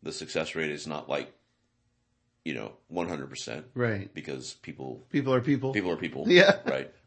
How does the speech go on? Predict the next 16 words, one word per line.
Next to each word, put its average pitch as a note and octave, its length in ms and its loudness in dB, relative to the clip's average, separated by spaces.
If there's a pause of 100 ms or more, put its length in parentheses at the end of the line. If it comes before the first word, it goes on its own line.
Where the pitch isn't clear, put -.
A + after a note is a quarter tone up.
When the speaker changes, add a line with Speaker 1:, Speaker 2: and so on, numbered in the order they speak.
(140)
Speaker 1:
Um, D2 380 -2 (420)
but C#3 120 6
I, C#3+ 60 6
I - 120 -2
think, C#3 140 -6 (360)
I G2+ 60 -2
think D#3 180 -2
the - 60 -8
goal G2 400 0
here D#2 260 -8
is, D2+ 240 -4
again, D#2 400 -6
is B1+ 440 -10 (1160)
finding G2+ 580 0
out D#2+ 380 -4
what E2 600 -4